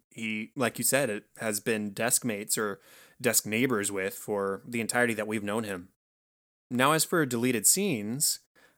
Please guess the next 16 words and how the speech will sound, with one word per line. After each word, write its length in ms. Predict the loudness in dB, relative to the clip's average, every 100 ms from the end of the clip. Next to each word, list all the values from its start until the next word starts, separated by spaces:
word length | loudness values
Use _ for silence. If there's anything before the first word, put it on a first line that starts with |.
| _
um, 380 | -2 -2 -2 -10
the 160 | -10 -10
first 400 | 0 2 2 0
one 380 | 2 2 0 0
that 140 | 0
I 60 | 0
wanted 240 | 0 -4
to 100 | -6
mention 360 | -6 -6 -4 -2
was 200 | 0 0
Michael 600 | 2 0 2 2 2 2
telling 380 | -2 0 2 2
a 40 |
story 420 | 2 4 4 4 2
of 160 | 2
a 160 | 0